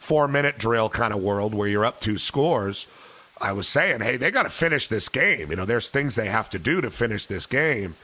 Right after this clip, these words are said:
And the last sequence went like this. Uh,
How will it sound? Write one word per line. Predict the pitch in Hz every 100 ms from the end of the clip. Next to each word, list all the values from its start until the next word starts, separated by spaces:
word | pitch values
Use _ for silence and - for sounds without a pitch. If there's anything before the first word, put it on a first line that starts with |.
| - - - - -
And | 127 120
the | 113
last | 117 151 190 -
sequence | - 170 196 - 80 69 - - - - - - -
went | - 147 131
like | 117 107
this. | 120 147 85 - - - - - - - - -
Uh, | - 101 85 80